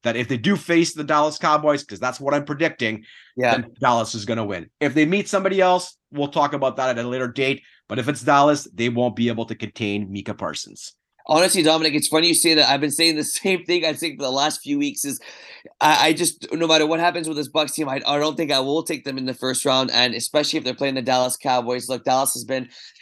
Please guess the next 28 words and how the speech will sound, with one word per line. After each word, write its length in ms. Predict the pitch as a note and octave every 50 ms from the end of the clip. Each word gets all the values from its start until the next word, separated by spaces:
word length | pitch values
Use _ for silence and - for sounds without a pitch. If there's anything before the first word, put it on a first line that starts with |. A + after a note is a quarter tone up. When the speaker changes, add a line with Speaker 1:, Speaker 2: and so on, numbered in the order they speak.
| - - -
Speaker 2:
fairly 300 | - D#3+ E3 F3 F3+ -
inconsistent 800 | - C#3+ C#3 C3+ E3 D#3+ C3+ - - F#3+ G3 F#3 - F#3+ F3 D3
this 200 | E3+ D3+ - D#3
year, 120 | E3 D3+
but 120 | D#3 D#3+
still 220 | - - A#3 A#3 G3
one 140 | G#3+ A3+ A#3
of 40 |
the 60 | A3+ F#3
better 200 | G3+ G#3 G#3 G3+
teams 260 | - F#3+ G3 F3+ E3+
in 60 | D3+
football, 380 | - - F3 F3 - F3 E3 D3+
and 120 | C#3 C3+
no, 80 | C#3+ C#3+
I'm 240 | A#2+ C3+ D3+ D#3 D3+
with 220 | D#3+ D#3 D3+ -
you 60 | C#3+
there. 120 | C3+ C#3 C3
I 80 | B2+
would 140 | C3 C3+ B2
take 200 | - D#3 C#3 G#2
Dallas 320 | - C3+ C3 C3 C#3+ - C3
as 140 | C3 B2+
well. 400 | A#2 A#2 C3 C3 C3 B2+ B2 - - - - - - - _ _ _ -
It 80 | - D3
just, 240 | D#3 D#3+ D#3 -
look, 240 | G3+ G3 E3+ - -